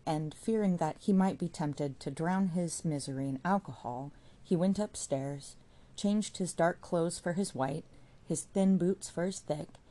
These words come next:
and proceeded to his customary work for the afternoon. But in the cathedral he seemed to hear a voice behind him, and to be possessed with the idea that she would come back.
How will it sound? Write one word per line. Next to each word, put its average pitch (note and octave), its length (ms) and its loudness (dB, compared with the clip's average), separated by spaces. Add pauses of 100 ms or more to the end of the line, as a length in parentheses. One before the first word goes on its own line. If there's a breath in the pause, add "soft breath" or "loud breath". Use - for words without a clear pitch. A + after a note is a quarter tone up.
(220 soft breath)
and E3+ 140 2
proceeded G#3+ 500 0
to - 140 -6
his D#3+ 140 0
customary F#3+ 680 0
work D3 340 -2
for - 200 0
the D#3 160 -4
afternoon. D3 640 -4 (1800)
But D#3 220 -2
in F#3+ 160 6
the F#3 220 2
cathedral D#3+ 760 -2
he - 180 0
seemed B3 300 0
to B3+ 60 -2
hear G3 240 0
a G3 40 0
voice D3 360 -4
behind F#3+ 480 0
him, C#3+ 280 -4 (460 loud breath)
and G#3 160 4
to G3 80 -2
be E3+ 160 0
possessed - 600 -4
with E3+ 140 -4
the D#3+ 160 -2
idea D3 540 0
that - 180 -4
she E3+ 200 -2
would D#3+ 180 -4
come D#3+ 220 -4
back. - 280 -6